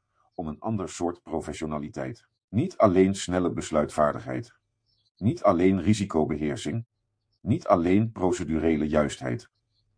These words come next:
Maar relationele duurzaamheid, dossierdiscipline en morele verantwoordelijkheid. Dat vraagt om tijd.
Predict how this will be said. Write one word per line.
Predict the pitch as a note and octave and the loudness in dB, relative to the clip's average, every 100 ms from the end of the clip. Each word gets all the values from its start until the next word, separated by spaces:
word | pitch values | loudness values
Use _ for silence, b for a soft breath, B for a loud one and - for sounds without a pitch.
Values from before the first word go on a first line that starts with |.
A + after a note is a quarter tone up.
| _ | _
Maar | G2+ G2+ | 4 6
relationele | F#2+ A2 A2 G2+ G2+ A2 F2+ | 8 6 6 0 2 4 2
duurzaamheid, | G#2 A2 G#2 D#2+ D#2+ G2 - _ _ _ _ _ _ | 4 4 4 -2 0 -4 -4 _ _ _ _ _ _
dossierdiscipline | F#2 G#2 G#2+ A2 A2 A2 G#2 A2 A#2+ | -8 -4 -2 -2 -4 -6 -4 -2 -4
en | - E2 | -6 -12
morele | D2+ D2+ E2+ A#2 B2+ | -8 -6 0 0 -2
verantwoordelijkheid. | E2+ D#2 D2+ E2 C#2+ D2 C2+ A#2+ - _ _ _ | -6 -8 -4 -4 -4 -10 -12 -14 -16 _ _ _
Dat | - F#2 | -6 -6
vraagt | - F#2+ A#2 | 6 6 6
om | A2+ G#2+ | 2 2
tijd. | F2+ D2+ - | 2 2 -2